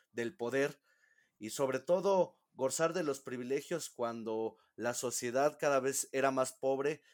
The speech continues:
y las causas de la pobreza le, le pegaba más a la sociedad. ¿Y cuáles son esas causas? La delincuencia organizada, la violencia que hoy estamos viviendo y que lamentablemente ese cinismo de,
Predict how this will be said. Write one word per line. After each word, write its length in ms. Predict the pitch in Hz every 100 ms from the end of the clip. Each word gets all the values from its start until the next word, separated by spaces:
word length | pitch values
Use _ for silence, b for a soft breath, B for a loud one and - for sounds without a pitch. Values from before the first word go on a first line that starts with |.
| b b -
y 800 | 104 110 117 117 117 117 117 107 _ _ _
las 240 | 113 139 -
causas 460 | 180 208 214 165
de 80 | 135
la 220 | 131 123
pobreza 520 | 123 123 139 156 175
le, 240 | 160 117 -
le 100 | 123
pegaba 360 | - 127 156 160
más 180 | 156 151
a 80 | 147
la 100 | 143
sociedad. 460 | 170 151 196 202
¿Y 120 | 160 131
cuáles 260 | 175 175
son 160 | - 175
esas 300 | 165 147 -
causas? 480 | 165 170 202 196 - B B B B B
La 180 | - 127
delincuencia 600 | 131 127 127 143 143 131
organizada, 640 | 107 110 117 - 147 147 139
la 140 | 127
violencia 760 | 110 107 117 139 139 - 131 -
que 240 | 110 110
hoy 280 | 123 156 175
estamos 480 | 143 - 131 127 113
viviendo 680 | 110 107 127 131 131 135 131 B B B
y 120 | - 110
que 120 | 139
lamentablemente 1300 | 135 139 139 147 160 160 156 156 156 151 165 151 b b b
ese 260 | 160 190
cinismo 880 | 165 - 135 135 156 151 151 131 117
de, 380 | 110 107 107